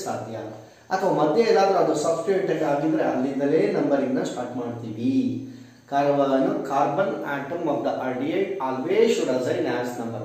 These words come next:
one. Okay. So ಹಾಗಿದ್ರೆ ಆಪ್ಷನ್ ಡಿ ಅಲ್ಲಿ ಎಸ್ ಆಪ್ಷನ್ ಫೋರ್. Only at either end of carbon atom of the carbon chain. ಯಾವಾಗಲೂ ಕೊನೆ ಕಾರ್ಬನ್ ಆಟಮ್ ಮೇಲೆ ಇರುತ್ತೆ. Aldehydes are the first oxidation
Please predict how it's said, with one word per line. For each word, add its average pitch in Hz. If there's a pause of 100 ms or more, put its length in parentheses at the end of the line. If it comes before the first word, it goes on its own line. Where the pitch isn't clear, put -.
one. 113 (460)
Okay. 156 (680)
So -
ಹಾಗಿದ್ರೆ 135
ಆಪ್ಷನ್ -
ಡಿ 156
ಅಲ್ಲಿ 156 (300)
ಎಸ್ -
ಆಪ್ಷನ್ 135
ಫೋರ್. 117 (420)
Only 214
at 180
either 175
end 160
of 147
carbon 135
atom 127
of 120
the 107
carbon 120 (160)
chain. 123 (960)
ಯಾವಾಗಲೂ 123 (560)
ಕೊನೆ 135 (240)
ಕಾರ್ಬನ್ 131
ಆಟಮ್ 117
ಮೇಲೆ 117 (200)
ಇರುತ್ತೆ. 117 (1080)
Aldehydes 254
are 202
the -
first 233
oxidation 180